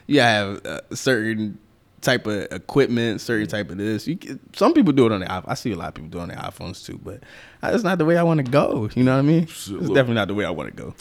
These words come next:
Speaker 2: I put time into it, money into it. And,
Speaker 1: Yeah, you gotta
Speaker 2: like,
Speaker 1: put money into it.
Speaker 2: this is my fifty-fifth episode, and, like,
Speaker 1: You don't wanna half-ass it.
Speaker 2: you don't, man. And, like, so some people don't make it past one or five or
Speaker 1: Yeah.
Speaker 2: ten.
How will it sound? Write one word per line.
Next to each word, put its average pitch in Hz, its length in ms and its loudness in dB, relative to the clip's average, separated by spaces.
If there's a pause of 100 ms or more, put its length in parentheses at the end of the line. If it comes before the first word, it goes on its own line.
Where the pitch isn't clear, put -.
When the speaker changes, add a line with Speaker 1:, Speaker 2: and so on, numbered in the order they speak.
Speaker 2:
I 113 80 -6
put - 420 -4
time 113 320 -4
into 113 160 -6
it, 104 60 -6
money 110 300 -2
into 110 320 0
it. 101 120 -2
And, 135 80 2
Speaker 1:
Yeah, 151 120 10
you 151 40 10
gotta 120 140 6
Speaker 2:
like, 78 60 -10
Speaker 1:
put 90 100 -8
money 110 320 0
into 104 320 -4
it. - 160 -12 (140)
Speaker 2:
this 127 100 -8
is - 40 -10
my 110 120 0
fifty-fifth 107 480 -6
episode, 90 580 -6
and, 101 180 -4
like, 104 300 -2 (260)
Speaker 1:
You 127 100 -4
don't 117 80 0
wanna 90 160 0
half-ass 98 720 0
it. 92 140 -8
Speaker 2:
you - 60 -20 (140)
don't, 143 380 -2
man. 120 300 -2 (500)
And, 110 100 -6
like, 123 240 0
so 127 520 0 (500)
some - 160 -10
people 151 160 0
don't 139 80 2
make 117 160 2
it 104 80 -6
past 98 640 2 (380)
one 98 340 -2
or 73 160 -8
five 92 500 -2
or 80 60 -10
Speaker 1:
Yeah. 87 80 -6
Speaker 2:
ten. 101 380 0